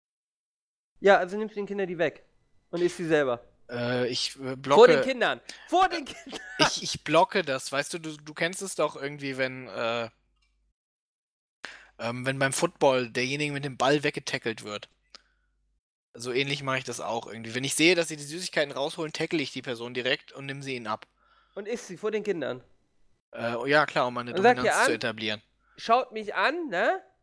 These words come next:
Speaker 1: Ich war nicht immer so fett und hässlich.“
Speaker 2: Da musst du, da musst du gar nichts sagen irgendwie. Du musst das Kind nur angucken und den Blick halten.
Speaker 1: Wenn's weint, weinst du auch.
Speaker 2: Nee.
Speaker 1: Warum
Speaker 2: Wenn's
Speaker 1: nicht?
Speaker 2: weint, isst du weiter. Du isst härter dann.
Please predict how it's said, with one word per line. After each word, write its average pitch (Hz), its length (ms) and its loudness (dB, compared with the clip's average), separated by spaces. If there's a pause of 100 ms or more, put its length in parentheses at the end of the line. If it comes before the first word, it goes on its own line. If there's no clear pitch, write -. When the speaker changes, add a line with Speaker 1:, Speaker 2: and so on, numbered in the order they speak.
(160)
Speaker 1:
Ich 202 140 -10
war 254 120 0
nicht 240 120 -6
immer 220 140 -2
so 151 80 -4
fett 151 180 -12
und 131 100 -8
hässlich.“ 123 380 -10 (240)
Speaker 2:
Da 143 100 4
musst 190 240 2
du, 214 80 2
da 143 140 -2
musst 170 180 -8
du 160 80 -4
gar 147 140 0
nichts 139 160 -8
sagen 131 240 0
irgendwie. 117 200 -12
Du 120 80 -14
musst 139 220 -8
das - 120 -6
Kind 180 180 -4
nur 139 160 -2
angucken 175 480 -4
und 143 340 -6
den 135 100 -6
Blick 135 220 -4
halten. 107 300 0 (2250)
Speaker 1:
Wenn's 165 360 -4
weint, 190 320 4
weinst 185 300 -4
du - 60 -4
auch. 131 320 -6 (560)
Speaker 2:
Nee. 123 240 0 (560)
Speaker 1:
Warum 147 240 -6
Speaker 2:
Wenn's 131 200 0
Speaker 1:
nicht? - 60 -2
Speaker 2:
weint, 143 240 6
isst 156 220 -8
du 147 100 -10
weiter. 135 300 -2
Du 123 100 -14
isst 165 300 -6
härter 135 300 0
dann. 98 220 -12